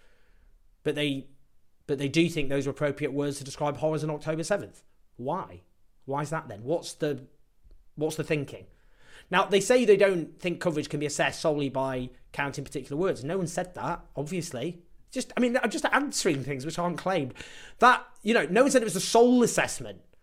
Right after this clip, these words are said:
It's just a pretty big indicator. I mean, surely the B B C isn't saying the nature,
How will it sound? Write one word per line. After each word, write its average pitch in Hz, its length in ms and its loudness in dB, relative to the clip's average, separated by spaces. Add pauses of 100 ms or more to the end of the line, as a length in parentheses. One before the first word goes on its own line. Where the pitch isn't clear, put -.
(380)
It's 220 140 6
just 254 200 0
a 277 40 0
pretty 220 240 2
big 202 140 0
indicator. 165 600 0
I 120 100 -6
mean, 202 220 2
surely 254 340 4
the 190 60 -6
B 214 160 2
B 185 80 0
C 165 400 4
isn't 170 260 2
saying 165 460 0
the 147 60 -2
nature, 160 640 0